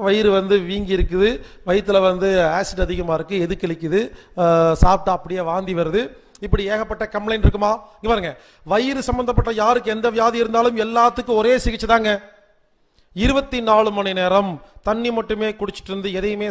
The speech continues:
சாப்பிடாம இருந்தா எப்பேற்பட்ட வயிறும் தன்னைத்தானே குணப்படுத்திக்கும். Water fasting ட்வென்டி ஃபோர் ஹவர்ஸ். ஒண்ணு பண்ணணும், Night ஒரு நாள் சாப்பிடும்போது முடிவு எடுத்துடணும். இனி நாளைக்கு night இதே time தான் சாப்பிடுவேன்,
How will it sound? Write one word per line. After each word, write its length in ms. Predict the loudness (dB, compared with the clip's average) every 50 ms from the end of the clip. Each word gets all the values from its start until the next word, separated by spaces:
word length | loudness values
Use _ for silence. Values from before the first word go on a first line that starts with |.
| -4
சாப்பிடாம 400 | -2 -2 -2 -2 -2 -2 -2 -2 -2
இருந்தா 220 | -2 0 0 0 0 -2 -6 -18 -10 -6
எப்பேற்பட்ட 500 | -4 -4 -2 -2 -2 -2 -2 -6 -6 -4 -2
வயிறும் 320 | -2 -2 -2 -4 -6 -6 -6
தன்னைத்தானே 460 | -6 -4 -6 -6 -4 -6 -6 -6 -6
குணப்படுத்திக்கும். 680 | -6 -6 -6 -6 -4 -6 -6 -8 -8 -6 -4 -4 -4 -4 -10 -16 -16 -6
Water 420 | 0 0 0 0 0 -2 -6 -6 -6 -8
fasting 520 | -8 -8 -8 -8 -8 -4 -4 -2 -2 -4 -8 -16 _ _ _ _ _ _ _ _ _ _ _
ட்வென்டி 220 | -10 -10 -8 -8 -10 -8
ஃபோர் 160 | -6 -6 -4
ஹவர்ஸ். 320 | -4 -4 -6 -6 -8 -10 -12 -12 -12 -16 -18 -20 -20 -20 -20 -20 _ _ _ _ _ _ _ -6
ஒண்ணு 180 | -6 -4 -2 0
பண்ணணும், 300 | 2 2 2 2 0 -2 -4 -14 -20 -20 _ _ _ _ _ _ _ -12
Night 360 | -8 -4 -2 -2 -2 -2 -2 -2 -2
ஒரு 140 | -2 0 0 2
நாள் 200 | 2 2 2 0 -4 -14 -20 -20 _ _ _ _ _
சாப்பிடும்போது 580 | -2 0 2 2 2 0 -4 -4 -2 -2 -2 -2 -2
முடிவு 280 | -2 -2 -2 0 0 -2
எடுத்துடணும். 460 | -2 -2 -4 -6 -4 -6 -8 -8 -10 -16 -20 -20 -14 -10 -8
இனி 220 | -6 -4 -2 -2 -2 -4 -6 -12 -20 -20 -12 -8 -4
நாளைக்கு 580 | -2 -2 0 0 0 0 -2 -4 -6 -10 -8 -6 -4
night 280 | -4 -6 -6 -6 -8 -10 -6
இதே 140 | -2 -2 0 0 -2 -4
time 220 | -6 -8 -6 -6
தான் 260 | -6 -6 -6 -6 -6 -4
சாப்பிடுவேன், 540 | -4 -4 -4 -4 -6 -4 -2 0 0 0